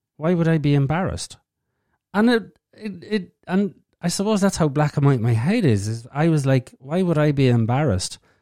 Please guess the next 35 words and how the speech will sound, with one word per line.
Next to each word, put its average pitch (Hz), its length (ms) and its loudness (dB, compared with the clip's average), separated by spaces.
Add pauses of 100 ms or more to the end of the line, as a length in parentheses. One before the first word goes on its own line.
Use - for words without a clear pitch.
(240)
I'm 135 100 0
not 151 160 0
throwing 139 260 2
a 120 40 0
tantrum. 147 440 -2
She 180 280 -4
is." - 240 -6 (480)
"And 139 100 -2
she's 165 260 0
two," 226 360 -2
I 120 40 2
says. - 440 -6
<laughs> - 440 -18
You 208 80 2
know, 214 180 4
and 170 100 4
your 175 100 4
one 247 200 2
looked 175 280 4
at 180 100 2
me 135 340 2 (680)
as 170 140 4
if 202 120 6
I 196 100 8
was 175 160 8
a 156 80 8
fucking 165 360 2
madman, 147 600 6
but 185 160 4
I 254 140 4
couldn't 190 380 0
comprehend 165 680 4
the 127 60 0
fact 139 340 0
that 123 320 -2